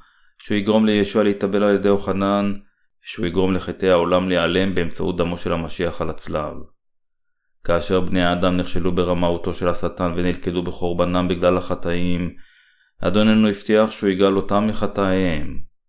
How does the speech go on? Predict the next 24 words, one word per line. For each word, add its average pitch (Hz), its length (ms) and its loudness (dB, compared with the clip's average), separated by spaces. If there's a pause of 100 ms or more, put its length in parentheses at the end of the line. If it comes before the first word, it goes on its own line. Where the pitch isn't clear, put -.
(400)
הוא 104 200 -6
כך 110 200 2
שלח 104 340 2
את 107 120 -4
ישוע 101 300 2
המשיח, 95 760 0 (460)
גרם 101 200 4
לו 104 140 2
להתאבל 98 540 0
ולדמם, 95 760 0 (540)
ועל 76 200 0
ידי 76 200 -2
כך 87 400 0
הושיע 85 320 0
את 80 120 -4
בני 90 140 -2
האדם 85 420 2
באופן 85 280 -4
מושלם 85 380 -4
מחטאיהם. 85 840 -4 (1040)
באמצעות 82 460 -2
דבר 87 240 2
חזון 87 340 -4
יוחנן, 82 640 -2